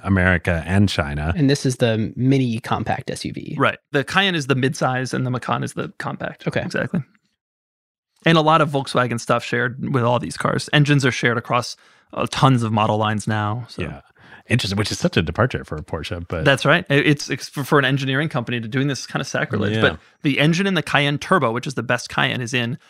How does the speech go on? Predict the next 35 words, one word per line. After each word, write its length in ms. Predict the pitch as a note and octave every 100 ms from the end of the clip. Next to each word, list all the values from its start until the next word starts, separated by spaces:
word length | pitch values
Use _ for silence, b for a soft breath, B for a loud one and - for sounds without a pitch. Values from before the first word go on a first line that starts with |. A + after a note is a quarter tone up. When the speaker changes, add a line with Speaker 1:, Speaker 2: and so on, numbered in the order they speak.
| b
Speaker 3:
the 100 | C3+
Lamborghini 520 | B2 D3+ D#3+ E3 E3+ -
Urus, 460 | A#2+ C#3+ - - -
an 80 | B2
Italian 500 | - C#3+ C3+ A2 A2
car, 320 | A#2+ A2+ D#3+
Speaker 2:
Mm. 440 | D3+ F3 E3 C3+
Speaker 3:
the 160 | D3 C3+
Bentley 380 | B2+ D#3 G3+ E3+
Bentayga, 600 | E3 D#3+ C#3+ A#2 A#2+ D#3
a 60 | C#3
British 380 | C3+ D#3 D3+ -
car. 120 | -
But 200 | C#3 C#3+
Volkswagen 460 | C3 F3 - E3 D3
owns 160 | D3 C3+
all 200 | D#3 G#3+
of 80 |
these. 220 | C3 G2+ C3
It's 100 | C#3
in 80 |
the 140 | C3+ B2
Audi 220 | C3 C3+
R 100 | B2+
S 120 | B2
six 320 | - D#3+ D#3+ C#3
and 60 |
the 60 | B2
Audi 180 | A#2+ B2
S 120 | A#2+
Q 120 | -
seven. 400 | - D3 C#3+ C#3+
It's 140 | C3+ -
like, 200 | C3+ -
it's, 260 | C#3 -